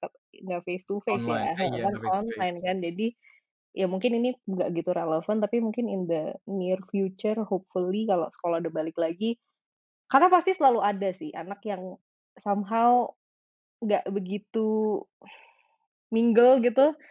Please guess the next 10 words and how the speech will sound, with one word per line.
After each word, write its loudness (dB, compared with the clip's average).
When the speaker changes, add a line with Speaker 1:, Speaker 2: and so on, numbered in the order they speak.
Speaker 1:
Nah, -4
caranya -2
adalah 0
harus -2
di-assign -4
temen. -2
Jadi -4
kan 0
di 0
kelas 4